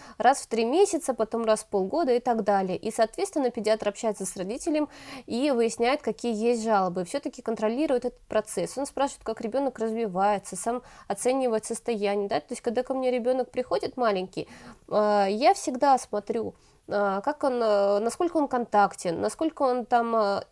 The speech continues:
занимается игрушками, насколько он интересуется вообще мной, да, то есть я вот его осматриваю, как он на меня реагирует, да, и всё это, а, к-, как он, э,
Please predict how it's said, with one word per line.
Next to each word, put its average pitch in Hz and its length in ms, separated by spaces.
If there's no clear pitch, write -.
занимается 240 600
игрушками, 202 680
насколько 277 400
он 262 180
интересуется 247 680
вообще 214 300
мной, 208 420
да, 208 260
то 233 120
есть - 180
я 220 100
вот 214 160
его 214 140
осматриваю, 240 600
как 226 200
он 220 100
на - 40
меня 214 200
реагирует, 196 640
да, 262 200
и 214 180
всё 320 300
это, 320 260
а, 208 240
к-, 220 200
как 269 240
он, 240 160
э, 202 240